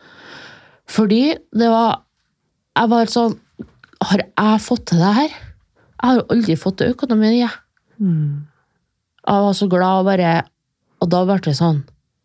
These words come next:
Speaker 1: for jeg har jo aldri hatt selvtillit når det kommer til økonomi. Jeg har jo liksom sagt til meg selv i alle år, «Du klarer ikke, du får ikke det, du er mislykket», sant? Du begynner å tro på det til slutt, vet du.
Speaker 2: Ja, det er klart, ja.
Speaker 1: At det er sannheten. Og så fikk jeg det til,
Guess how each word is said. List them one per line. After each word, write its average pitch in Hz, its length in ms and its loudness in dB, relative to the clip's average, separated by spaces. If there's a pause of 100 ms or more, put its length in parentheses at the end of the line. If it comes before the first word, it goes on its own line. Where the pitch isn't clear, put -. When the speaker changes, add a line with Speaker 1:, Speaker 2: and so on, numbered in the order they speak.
(120)
Speaker 1:
for 180 80 -2
jeg 170 140 0
har 160 180 0
jo - 80 -2
aldri 160 300 0
hatt - 480 -10 (100)
selvtillit 165 560 -2
når 160 140 0
det 147 80 -4
kommer 160 240 -2
til 160 160 -2
økonomi. 123 320 -6
Jeg - 680 -12
har 175 80 2
jo 170 80 0
liksom 180 240 0
sagt - 320 -6
til 220 80 -2
meg 208 160 0
selv 190 220 0
i - 20 2
alle 165 220 0
år, 147 180 -4
«Du 165 160 -2
klarer 175 320 0
ikke, 104 240 -6
du 160 160 -2
får 185 160 -2
ikke 135 160 -4
det, 117 240 -4
du 160 140 0
er 175 100 0
mislykket», 165 560 -4 (240)
sant? 190 240 -2 (560)
Du - 80 -8
begynner 147 320 0
å 127 80 -8
tro 143 240 0
på 170 140 -2
det 165 100 -2
til 151 80 -4
slutt, 165 240 -6
vet 160 160 -6
du. 143 40 -4 (460)
Speaker 2:
Ja, 214 220 -2
det 160 140 -2
er - 60 -8
klart, 165 280 -4
ja. 208 160 -2
Speaker 1:
At 156 80 -2
det 139 140 2
er 135 100 -2
sannheten. 143 480 -2 (2250)
Og 185 80 0
så 185 100 0
fikk - 240 -6
jeg 127 200 -2
det - 20 -20
til, 139 240 -2